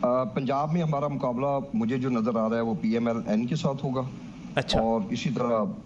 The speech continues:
Speaker 1: अ, सिंध में और मुख्तलिफ जमातें हैं या केपीके में अभी तक खैर हमारा ऐसा focus नहीं है। हम ज़्यादातर obviously चूँकि पंजाब से हमारा ताल्लुक था तो, और मैं हूँ भी पंजाब का information सेक्रेटरी,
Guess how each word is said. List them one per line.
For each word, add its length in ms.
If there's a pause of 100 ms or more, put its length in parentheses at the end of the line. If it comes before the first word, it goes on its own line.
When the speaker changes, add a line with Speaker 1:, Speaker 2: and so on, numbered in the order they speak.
(240)
Speaker 1:
अ, 200
सिंध 300
में 180
और 160
मुख्तलिफ 380
जमातें 380
हैं 180
या 140
केपीके 420
में 120
अभी 140
तक 100
खैर 400
हमारा 300
ऐसा 300 (340)
focus 340
नहीं 120
है। 140 (340)
हम 120
ज़्यादातर 560
obviously 480
चूँकि 260
पंजाब 420
से 140
हमारा 280
ताल्लुक 280
था 200 (720)
तो, 100
और 180
मैं 140
हूँ 220
भी 140
पंजाब 500
का 60
information 500
सेक्रेटरी, 420